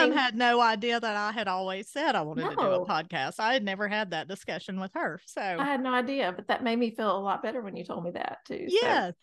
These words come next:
Speaker 1: um, so we've decided this might just be for us. It might be for one other person. Maybe just our closest friends will listen because they're gonna be nice to us.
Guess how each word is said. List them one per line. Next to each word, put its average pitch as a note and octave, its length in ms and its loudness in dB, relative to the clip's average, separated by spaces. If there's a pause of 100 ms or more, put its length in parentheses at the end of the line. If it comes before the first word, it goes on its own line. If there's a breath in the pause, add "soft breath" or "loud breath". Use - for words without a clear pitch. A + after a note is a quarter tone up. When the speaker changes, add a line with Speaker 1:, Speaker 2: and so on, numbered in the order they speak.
(640)
Speaker 1:
um, F#3 440 4 (180)
so C4+ 180 6
we've C#4+ 240 4
decided C4+ 480 2
this B3+ 240 2
might A3+ 320 0 (120)
just A3 400 -4
be A#3 120 -4
for - 240 -4
us. B3+ 480 2
It A3 220 -4
might G3+ 260 0
be G#3 160 0
for G3+ 220 -4
one G#3 180 0
other A3 180 -2
person. G#3+ 680 -2 (180)
Maybe G3+ 400 0
just A3 240 -4
our G#3 100 0
closest C#4+ 420 -6
friends G#3 280 -2
will D#4 120 -2
listen A#3 480 -4
because A3 400 -6
they're F#3+ 260 -4
gonna G3+ 160 -6
be G3+ 100 -4
nice G3 300 -4
to - 180 -8
us. A3+ 300 -6